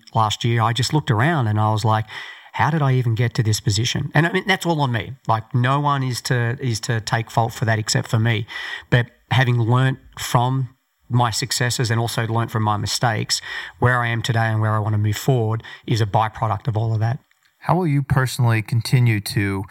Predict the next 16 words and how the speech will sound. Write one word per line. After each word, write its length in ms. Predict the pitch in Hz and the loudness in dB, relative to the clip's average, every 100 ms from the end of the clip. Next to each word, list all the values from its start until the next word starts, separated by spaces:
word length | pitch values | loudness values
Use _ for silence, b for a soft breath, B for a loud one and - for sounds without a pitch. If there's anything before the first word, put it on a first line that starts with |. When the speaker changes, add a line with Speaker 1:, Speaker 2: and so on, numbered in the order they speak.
| B B B 123 | B B B 2
Speaker 2:
move 180 | 110 | 2
forward? 320 | - 104 92 98 | 2 0 0 -2
You 80 | |
just 180 | 110 110 | -2 0
mentioned 300 | 110 110 104 | 0 0 0
how 80 | 107 | 2
you 140 | 107 | 0
have 420 | 104 107 104 104 - | 2 0 0 -2 -6
a 80 | |
handful 380 | 113 110 104 107 | -2 -2 -2 -2
of 80 | 101 | 0
athletes 420 | 101 101 104 98 | 0 0 -4 -2
that 160 | 104 104 | -2 -2
you're 120 | 104 | -2
working 360 | 98 104 104 101 | -2 -2 0 0
with 320 | 101 104 | 0 -2